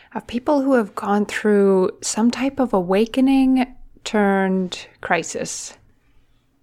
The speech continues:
So I went out, I found the book, and as I read it, I was completely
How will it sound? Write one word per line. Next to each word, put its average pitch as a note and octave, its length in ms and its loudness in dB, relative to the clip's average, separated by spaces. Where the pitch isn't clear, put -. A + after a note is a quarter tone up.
So - 160 -2
I A3 100 2
went B3+ 200 4
out, C4+ 300 0
I G3+ 80 -6
found A#3 280 4
the A#3+ 40 4
book, G3+ 580 0
and F#3+ 800 0
as - 240 -6
I A3+ 160 2
read F#3 360 -2
it, G3 340 0
I F#3+ 220 -2
was F#3 320 -4
completely G3 1300 -2